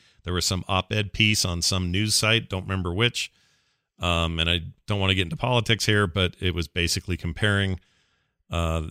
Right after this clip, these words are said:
<laughs> the way, uh, our government in particular has been handling the coronavirus outbreak and ref-, and referred to, uh, it as being Leroy Jenkins, and,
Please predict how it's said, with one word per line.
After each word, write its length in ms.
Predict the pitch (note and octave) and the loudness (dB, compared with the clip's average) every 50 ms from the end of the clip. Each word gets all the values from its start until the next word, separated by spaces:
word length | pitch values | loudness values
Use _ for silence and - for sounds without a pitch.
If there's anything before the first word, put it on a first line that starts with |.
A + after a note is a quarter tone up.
| - _ _ _ _ - | -12 _ _ _ _ -10
<laughs> 280 | - F#2 - - - - | -6 -2 0 0 4 4
the 220 | D3+ C#3 B2 B2 | 4 4 4 4
way, 400 | A2+ G#2+ G#2 G2 G2+ G2 F#2+ F#2+ - - - - - - _ _ _ _ | 4 4 4 4 4 4 2 0 -2 -6 -20 -20 -20 -20 _ _ _ _
uh, 40 | - G#2 G2 F#2 F2+ | 0 2 4 4 6
our 280 | G#2+ A2 A2+ A2+ A2+ | 6 6 6 6 4
government 400 | G2 F#2+ G#2+ G2+ A2 G#2 G2+ G2 | 2 2 2 2 2 2 2 0
in 60 | F#2 F2 | 0 -2
particular 480 | - - C#3 C3 - C3+ B2 B2 A#2+ | 2 4 4 6 6 4 4 6 6
has 140 | A2 G#2+ G2+ | 6 4 4
been 120 | G2 F#2+ F2+ | 2 2 2
handling 340 | G2+ G#2 G2+ G2+ G2 F#2+ F2 | 2 2 4 2 2 0 0
the 60 | D#2+ | -2
coronavirus 580 | - G2 G2 G2 G2+ G2 G2+ F#2+ F#2+ F#2 - | -2 0 0 0 2 4 4 4 4 4 4
outbreak 500 | G#2 F#2 F#2 F2+ - F2+ F2 E2+ - - - - | 2 2 2 2 2 2 2 2 0 -4 -6 -2
and 220 | F#2 F2+ F2+ E2 | 0 0 0 0
ref-, 180 | F2+ - - - - - - | -2 -2 -4 -10 -14 -6 -2
and 180 | F#2 F2 E2+ | -2 0 0
referred 340 | F2 E2 - - F#2+ F2+ E2+ | 0 -2 0 0 -2 -2 0
to, 260 | - - F2+ E2+ E2+ E2+ | -2 -2 0 0 0 -2
uh, 460 | E2 E2 E2 E2 E2 D#2+ D#2+ E2 E2 - _ _ _ _ _ _ _ _ _ _ _ _ _ _ - | -2 -2 -4 -2 -2 -4 -4 -6 -8 -10 _ _ _ _ _ _ _ _ _ _ _ _ _ _ -6
it 160 | - F#2 - | -4 -4 -2
as 200 | - F#2+ F#2 F2 | 0 -2 0 0
being 220 | E2+ F2 F#2+ F#2 F2 | -2 -6 -8 -6 -4
Leroy 420 | F2 G2 G2+ G2 F#2 F#2 F2+ E2+ | 0 0 0 2 2 0 0 0
Jenkins, 580 | E2+ E2+ F#2+ E2+ E2+ E2+ - D#2+ D#2 D2+ - - - _ - | -2 -2 -4 -4 -4 -4 -8 -10 -10 -10 -10 -12 -12 _ -10
and, 260 | E2+ D#2+ D#2 D#2 - | -8 -8 -8 -8 -10